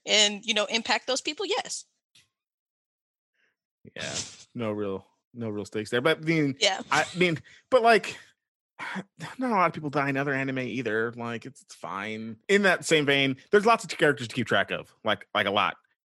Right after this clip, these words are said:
Speaker 2: Um, and with Oda's, like, storytelling style,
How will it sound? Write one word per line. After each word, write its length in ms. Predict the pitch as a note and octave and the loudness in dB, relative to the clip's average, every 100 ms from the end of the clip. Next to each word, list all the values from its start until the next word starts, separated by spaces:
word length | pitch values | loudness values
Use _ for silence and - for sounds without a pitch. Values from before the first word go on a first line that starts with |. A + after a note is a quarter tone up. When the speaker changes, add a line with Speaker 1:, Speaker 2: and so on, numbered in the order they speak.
| - | -2
Speaker 2:
Um, 680 | A2 G#2+ G#2 G#2 G2 F#2+ - _ _ _ _ _ _ _ - - | 2 4 4 2 -2 -8 -12 _ _ _ _ _ _ _ -8 0
and 500 | C#3+ C#3 C3+ C3 B2+ _ | 2 4 2 0 -6 _
with 280 | D3+ E3 D#3 - | 2 2 2 2
Oda's, 280 | D3+ D3+ | 4 4
like, 140 | C3 A#2 | 2 0
storytelling 480 | - B2+ C3 C#3+ C3+ | 0 0 2 2 2
style, 360 | D#3 D3 D3+ | 2 2 2